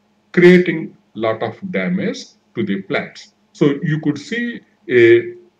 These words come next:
classification of the pests that are doing damage to the plant given into this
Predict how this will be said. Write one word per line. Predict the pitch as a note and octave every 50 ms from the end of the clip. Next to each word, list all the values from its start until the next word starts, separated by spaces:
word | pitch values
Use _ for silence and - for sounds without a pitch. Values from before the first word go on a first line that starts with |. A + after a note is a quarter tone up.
| _ _ _
classification | - D#3 D#3+ D#3 D#3 F#3 F3+ F3 F3 - E3+ E3 E3+ - F#3 F3+ - _ -
of | A2 G#2+ G#2 G2+ G2+ _ _
the | G#2 G2+ G2+ G2+ G2+ - _ _ _ _ _ _ _ _ _ _ _ _ _ _ _ _
pests | - G3 G#3 G#3 - - - - - _ -
that | A#2+ G#2+ -
are | A2 G#2 G#2 G#2 G2+ - - _ _ _ _ _ A#2
doing | G#2 B2+ C3 C3 C3+ C3 B2+ - - - _ _ A#2 G2+ F#2+
damage | F2+ A#2 B2 C3 C3+ C#3+ C#3+ C#3+ C#3+ -
to | - -
the | F#2+ G#2
plant | G2 - G#2 G2+ G2 G2+ G2+ G2+ G2+ _ _ _ _ _ _ G#2
given | A2+ G#2+ G2+ G2+ G2+ G2 - - - _ -
into | A2+ G2+ F#2 - - - - - _ _ _ _ _
this | - - - - - -